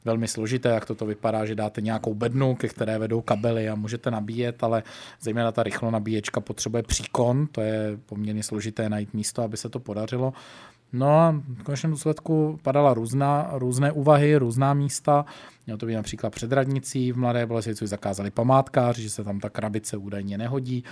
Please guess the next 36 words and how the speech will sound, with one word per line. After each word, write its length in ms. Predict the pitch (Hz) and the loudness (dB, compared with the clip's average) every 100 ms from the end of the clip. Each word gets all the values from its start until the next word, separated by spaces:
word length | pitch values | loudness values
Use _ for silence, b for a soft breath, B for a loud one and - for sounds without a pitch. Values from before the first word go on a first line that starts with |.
| B B B | B B B
Potom 440 | 110 113 110 104 | -6 -2 -2 -2
zase 440 | 101 - 110 104 101 _ _ _ _ _ _ - | -4 -4 -2 -2 -6 _ _ _ _ _ _ -2
mělo 200 | 117 104 | 0 0
být 120 | 110 | -2
na 100 | 107 | -4
parkovišti 560 | - 143 135 127 - 127 | -2 0 0 -2 -2 -8
poblíž 420 | 117 107 120 - | -6 -6 -6 -2
radnice, 440 | 120 113 113 117 | -4 -2 -4 -6
to 120 | 104 | -8
si 120 | 104 101 | -8 -6
zase 180 | 98 | -6
nepřál 260 | 98 - 101 | -6 -4 -4
pan 160 | 104 101 | -4 -4
primátor, 500 | 113 131 127 120 104 | 0 2 2 0 -6
že 80 | |
by 100 | 98 | -8
to 100 | 98 | -8
zabralo 380 | 98 98 101 101 | -8 -6 -4 -4
parkovací 580 | 104 104 - 101 - 98 | -6 -8 -6 -8 -6 -4
místo. 380 | 120 - - 127 B B B B B | -4 -2 -2 -2 B B B B B
A 260 | 101 101 | 0 0
tak 180 | 98 110 | -2 -4
jsme 140 | 135 127 | -2 0
se 140 | 110 | -2
rozhodli 500 | 95 107 117 117 113 | -4 -2 0 2 0
pro, 340 | - 104 95 90 | 0 -4 -4 -8
z 80 | - | -6
mého 240 | 110 120 110 | -2 0 0
pohledu, 380 | 113 113 104 - | -2 -2 -4 -4
ideální, 580 | 123 131 131 127 131 131 | 2 6 6 6 2 0
krásné, 440 | 107 104 - 113 | 0 0 0 -4
prestižní 800 | 104 98 - 107 110 95 95 107 | -4 -6 -4 -6 -4 -4 -6 -8
místo 480 | 107 120 - 127 123 B B B | -4 -4 0 0 0 B B B
a 80 | - | -12
tím 380 | - 107 107 104 B B | -6 -2 -2 -6 B B
jsou 500 | - 107 101 98 | -6 -4 -4 -6